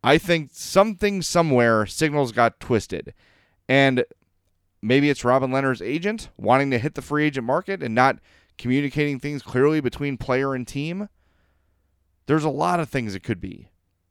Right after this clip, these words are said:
But I refuse to believe the Blackhawks knew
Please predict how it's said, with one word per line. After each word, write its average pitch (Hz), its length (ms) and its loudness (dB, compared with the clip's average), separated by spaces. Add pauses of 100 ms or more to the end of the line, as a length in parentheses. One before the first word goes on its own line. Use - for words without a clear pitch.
(760)
But 131 200 2 (120)
I 143 200 6
refuse 180 540 0
to 196 100 -8
believe 156 560 -4 (1040)
the 123 100 0
Blackhawks 143 680 4 (480)
knew 113 480 4